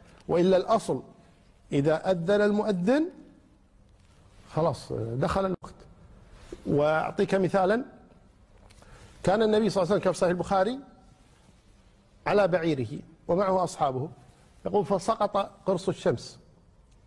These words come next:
طيب، لا، كان يمشي صلى الله عليه وسلم، فسقط قرص الشمس، فقال لأحد صاحبه: "اقدح لنا"، يعني نفطر،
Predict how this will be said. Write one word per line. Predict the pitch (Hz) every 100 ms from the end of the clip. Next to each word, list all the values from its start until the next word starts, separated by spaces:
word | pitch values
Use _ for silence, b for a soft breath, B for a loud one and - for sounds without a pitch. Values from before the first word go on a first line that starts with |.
| _ - - - - - - - - - - - - -
طيب، | 131 165 226 - - -
لا، | 175 262
كان | - 208
يمشي | 214 254 - 127
صلى | - - 165
الله | 143
عليه | 131
وسلم، | - B B B
فسقط | - 170 233 233 220
قرص | 214 175
الشمس، | 180 202 165
فقال | - - 202 196 190 190
لأحد | 185 175 190
صاحبه: | 202 190 220
"اقدح | 185 180 160
لنا"، | 151 135 - -
يعني | 147
نفطر، | 185 - - 127